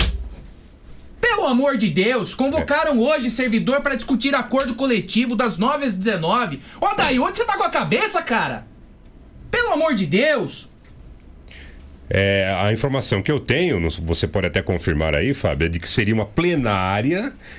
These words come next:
Speaker 2: e aí mudaram pra uma votação que se estende, acho que ao longo de todo o dia. Mas aí não tem muito como você controlar isso, né? E a recomendação é o
Speaker 1: Tem como
Speaker 2: contrário,
Speaker 1: controlar?
Speaker 2: pras pessoas não saírem de casa,
Speaker 1: Ah, tenha
Speaker 2: né?
Speaker 1: dó, né, Sindispan?
Speaker 2: Acho que o momento poderia ser outro,
Speaker 1: Ah,
Speaker 2: né?
Speaker 1: outro momento, né? Poxa vida, a população tá em pânico aí pelas ruas.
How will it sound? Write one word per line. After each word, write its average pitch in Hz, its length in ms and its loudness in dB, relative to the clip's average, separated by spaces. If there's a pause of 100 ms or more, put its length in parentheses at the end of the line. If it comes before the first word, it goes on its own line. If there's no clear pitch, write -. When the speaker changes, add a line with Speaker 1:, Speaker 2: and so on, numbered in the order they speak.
Speaker 2:
e 120 160 4
aí 113 200 2
mudaram 156 560 0
pra 165 120 0
uma 160 120 0
votação 147 640 0
que - 100 -6
se - 120 2
estende, 139 360 0
acho - 100 -4
que - 60 -6
ao 139 80 2
longo 131 220 2
de 139 80 0
todo 139 240 0
o 127 40 0
dia. 87 300 2 (300)
Mas 254 160 0
aí 160 180 2
não 294 140 0
tem 294 180 0
muito 240 240 0
como 269 180 0
você - 140 0
controlar 160 640 0
isso, 120 320 2
né? 120 160 2
E 123 100 2
a 110 60 2
recomendação 139 520 2
é 214 40 4
o - 40 4
Speaker 1:
Tem 320 100 2
como 226 140 2
Speaker 2:
contrário, 226 260 2
Speaker 1:
controlar? 196 500 0
Speaker 2:
pras 127 140 0
pessoas 165 340 0
não 202 160 2
saírem 196 600 0
de 127 120 0
casa, 120 380 0
Speaker 1:
Ah, 165 280 0
tenha - 280 2
Speaker 2:
né? - 40 0
Speaker 1:
dó, 208 280 2
né, 294 100 2
Sindispan? 233 680 0
Speaker 2:
Acho - 140 -2
que - 60 0
o 196 40 2
momento 135 380 0
poderia 156 300 0
ser 160 240 0
outro, 80 280 0
Speaker 1:
Ah, - 80 2
Speaker 2:
né? 156 80 2
Speaker 1:
outro 240 360 0
momento, 311 560 2
né? 262 320 2
Poxa 339 320 0
vida, 233 380 2
a 147 40 -2
população 277 500 -2
tá 392 140 0
em 349 80 -4
pânico 262 560 0
aí 214 220 0
pelas 190 320 0
ruas. 202 580 -2